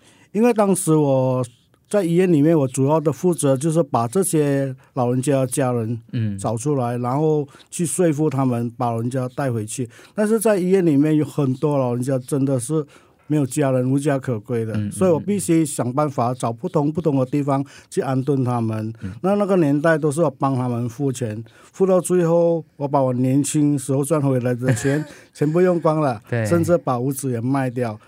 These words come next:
Speaker 1: 那我想想，我应该怎样做，我才能够真正的帮助他们呢？所以我必须有一间我自己的老人院。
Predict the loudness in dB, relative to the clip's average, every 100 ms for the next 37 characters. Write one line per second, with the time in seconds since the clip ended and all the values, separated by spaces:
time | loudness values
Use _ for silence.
0 | -20 -8 0 2 2 2 0 2 0 0
1 | 0 2 0 0 0 0 2 2 2 0
2 | -2 0 0 0 -2 -2 0 0 2 2
3 | 2 0 -8 _ _ _ _ -2 -2 -2
4 | -2 -2 -2 -2 -6 -8 -6 0 0 0
5 | -4 -2 -2 -2 -2 -2 -2 -4 -4 -4
6 | -2 -2 -4 -6 -8 -10 -10 -10